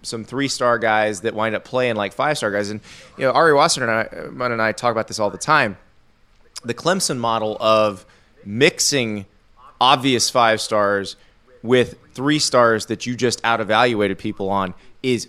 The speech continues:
a great, great mix. It's great for chemistry. It's great. It, it's just a really good way to build a roster. And that you can do at Auburn. I mean,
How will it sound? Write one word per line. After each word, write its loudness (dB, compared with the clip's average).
a -6
great, -2
great -2
mix. -4
It's -8
great -6
for -14
chemistry. -4
It's -10
great. -4
It, -4
it's -6
just -2
a -8
really 0
good -2
way 0
to -10
build -4
a -8
roster. -2
And -2
that 2
you -2
can -6
do -2
at -4
Auburn. 0
I 0
mean, -2